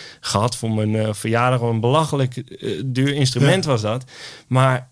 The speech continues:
Speaker 1: dat je echt zo daarin op zou gaan dat je, dat je, zeg maar, je eigen identiteit misschien een beetje zou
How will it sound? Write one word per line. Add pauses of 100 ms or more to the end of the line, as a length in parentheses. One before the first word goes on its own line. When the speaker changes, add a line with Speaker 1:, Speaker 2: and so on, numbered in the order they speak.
(120)
Speaker 1:
dat
je
echt
zo
daarin
op
zou
gaan
dat
je,
dat
je,
zeg
maar,
je
eigen
identiteit
misschien
een
beetje
zou